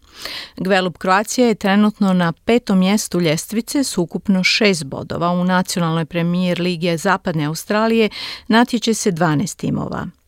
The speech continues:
U drugom kolu sezone u Južnoj Australiji Adelaide Riders su na domaćem terenu poraženi s jedan naprema četiri od Adelaide Cometsa. Adelaide Riders su jedini gol postigli iz jedanaesterca, a trenutno su na sedmom mjestu ljestvice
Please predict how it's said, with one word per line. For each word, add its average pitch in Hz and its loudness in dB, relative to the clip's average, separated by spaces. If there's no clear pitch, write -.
U 240 4
drugom 254 2
kolu 247 2
sezone 208 4
u 196 2
Južnoj 196 4
Australiji 156 -2
Adelaide 160 0
Riders 190 0
su - -2
na 175 2
domaćem 190 2
terenu 190 2
poraženi 185 0
s - -6
jedan 185 2
naprema 160 -2
četiri 220 -2
od 196 2
Adelaide 220 2
Cometsa. - 0
Adelaide 170 2
Riders 202 2
su 226 0
jedini 208 4
gol 180 2
postigli 180 -2
iz 196 0
jedanaesterca, 170 0
a 170 2
trenutno 190 2
su 254 2
na 175 2
sedmom 226 2
mjestu 175 -2
ljestvice 208 0